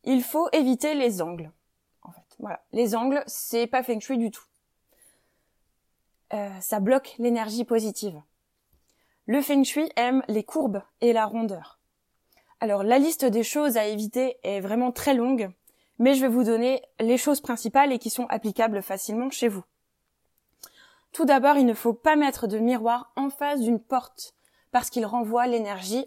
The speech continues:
hors de la pièce, voire hors de la maison s'il s'agit de la porte d'entrée.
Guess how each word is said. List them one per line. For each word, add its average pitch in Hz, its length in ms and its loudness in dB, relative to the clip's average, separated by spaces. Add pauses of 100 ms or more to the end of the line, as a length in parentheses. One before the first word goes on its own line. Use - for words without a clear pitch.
hors 240 200 0
de 220 80 -4
la 190 140 -4
pièce, 254 320 -4
voire 247 480 -4
hors 294 180 2
de 233 100 -2
la 214 140 -2
maison 262 460 -2
s'il 233 200 -4
s'agit 233 280 -2
de 254 80 0
la 220 140 0
porte 247 300 -8
d'entrée. 190 420 -10